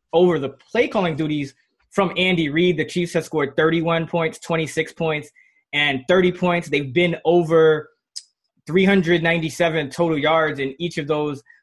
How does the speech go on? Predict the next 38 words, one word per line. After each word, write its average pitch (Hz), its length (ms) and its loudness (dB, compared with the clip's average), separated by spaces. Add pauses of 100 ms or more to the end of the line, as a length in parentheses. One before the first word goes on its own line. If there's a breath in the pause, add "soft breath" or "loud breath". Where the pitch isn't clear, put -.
last 156 320 -2
three 170 160 -4
games 156 340 0
after 143 380 -4 (180)
doing 160 240 -2
so 156 180 0
in 147 80 -4
only 147 200 -4
four 156 560 0 (320 loud breath)
of 151 120 -2
their 147 120 0
first 160 360 0 (100)
eleven 156 380 0
games 143 300 -4
to 139 100 -10
start 151 420 -2 (300 soft breath)
the 147 80 -4
year 165 280 2
when 151 120 -2
Andy 151 300 -2
Reid 156 320 -2
was 147 120 -6
calling 143 280 -2
plays, 139 300 -2
and 139 100 -4
that's 143 140 -4
even 147 180 -6
with 139 100 -4
a 135 60 -6
couple 139 300 -6
of 131 80 -2
those 131 280 -2 (280 soft breath)
blow-ups 151 580 0
early 151 400 -2
in 190 140 2
the 160 80 0
season. 180 440 0
So 143 340 -4